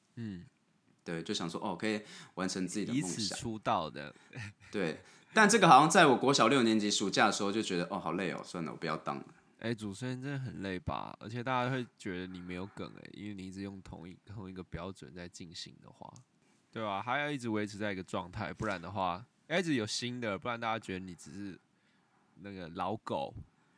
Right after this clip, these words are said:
Speaker 2: 可是也是要看，那是电视节目的主持人吧，就是你要必须去，
Speaker 1: 哦，哦，对啊。
Speaker 2: 一直去开发，然后要有保有自己的风格。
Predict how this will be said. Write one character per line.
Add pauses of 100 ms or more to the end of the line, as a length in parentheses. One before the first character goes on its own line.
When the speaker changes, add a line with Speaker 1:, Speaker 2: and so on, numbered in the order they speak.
(440)
Speaker 2:
可
是
也
是
要
看，
那
是
电
视
节
目
的
主
持
人
吧， (120)
就
是
你
要
必
须
去，
Speaker 1:
哦，
哦，
对
啊。
Speaker 2:
一
直
去
开
发，
然
后
要
有
保
有
自
己
的
风
格。